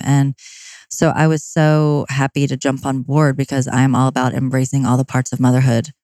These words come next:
the good, the bad, the ugly, the bloody,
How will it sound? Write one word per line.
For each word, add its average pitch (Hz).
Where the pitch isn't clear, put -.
the 147
good, 143
the 143
bad, 127
the -
ugly, 135
the 131
bloody, 131